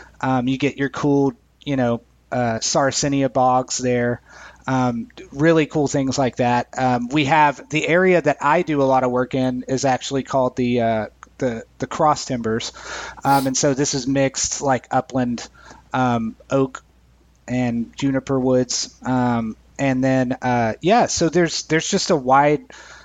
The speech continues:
variety of places to go and things to see. Um, we have some of the largest bat caves in the world, um, which are, like, down on the Edwards Plateau,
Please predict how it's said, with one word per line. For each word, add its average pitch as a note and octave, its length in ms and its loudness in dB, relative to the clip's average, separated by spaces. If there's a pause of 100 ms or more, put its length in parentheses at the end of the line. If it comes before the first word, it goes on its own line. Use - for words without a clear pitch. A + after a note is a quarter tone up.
(140)
variety C3+ 800 2
of B2 420 -2
places C#3+ 580 0
to C#3 80 -2
go B2 280 2
and A#2+ 120 -4
things B2 280 -2
to A#2+ 80 -4
see. A#2+ 400 -2
Um, B2+ 260 -2
we C3+ 80 0
have D#3 160 2
some E3+ 160 0
of E3 60 -2
the D3 80 2
largest C3+ 420 0
bat C3 240 0
caves E3 340 0
in D3 60 -4
the C3+ 80 -2
world, B2+ 340 0 (480)
um, C#3 320 4
which C3+ 220 0
are, C#3 80 0
like, C3+ 220 0
down C#3 240 2
on C#3 80 0
the B2+ 120 2
Edwards C3 360 0
Plateau, E3+ 560 0